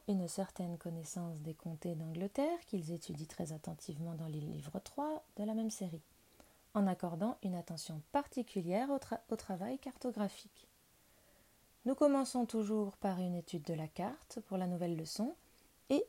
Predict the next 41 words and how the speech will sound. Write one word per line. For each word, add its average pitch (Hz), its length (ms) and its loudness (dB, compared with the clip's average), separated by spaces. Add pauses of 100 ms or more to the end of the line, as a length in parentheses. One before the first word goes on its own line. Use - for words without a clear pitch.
en 240 120 6
répondant 202 540 4
aux 190 80 4
questions - 380 -2
sur 165 180 -2
la 160 140 -4
carte 302 400 -2
de 175 140 0
la 165 140 -4
dernière 202 360 -2
leçon. 196 300 -4 (1400)
Après - 240 4
chaque 180 240 -2
leçon, 226 300 -2 (160)
les 226 180 4
enfants 202 300 2
devraient 175 320 0
être 170 220 -4
capables 170 440 -4
de 160 140 -4
décrire 156 480 -6
chaque 247 260 -4
région 180 480 -2
sur 226 200 -4
une 180 100 2
carte 156 240 -6
vierge 185 440 0
en 185 140 0
inscrivant 175 500 -2
des 262 120 4
noms. 170 180 4 (1700)
Les 175 60 -4
petits 285 260 6
tableaux 247 300 4
noirs 220 380 6
qui 196 120 -2
peuvent 185 260 -4
être 196 220 0
obtenus 185 640 0 (800)
au 180 100 4
Parents 180 360 4